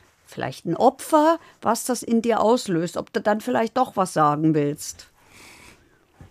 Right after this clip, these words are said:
Also du wärst nicht der Erste, der sich im Laufe eines Prozesses dazu entscheidet,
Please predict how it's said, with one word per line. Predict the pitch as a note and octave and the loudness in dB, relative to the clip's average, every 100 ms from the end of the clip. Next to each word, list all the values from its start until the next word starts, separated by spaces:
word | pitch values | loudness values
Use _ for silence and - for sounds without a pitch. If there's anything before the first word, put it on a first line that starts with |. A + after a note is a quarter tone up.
| _ - | _ -4
Also | F3 | -2
du | F#3+ G#3 | 0 2
wärst | G#3+ A#3 - | 4 2 2
nicht | A#3+ - | -2 2
der | G#3 | 6
Erste, | G3 A3 - F#3+ | 6 6 4 -4
der | F3+ F3+ | 0 0
sich | G3+ G3+ | 0 0
im | G3+ | 4
Laufe | F#3 G3 A#3 | 8 8 8
eines | F3+ F#3+ G#3 | 4 2 0
Prozesses | - F#3 - G3+ B3+ - | -2 -2 0 -2 -2 -2
dazu | G3+ E3+ G#3 | -4 -4 -6
entscheidet, | E3+ E3+ - F3 G3+ C#4 E4+ | -6 -4 0 2 4 2 0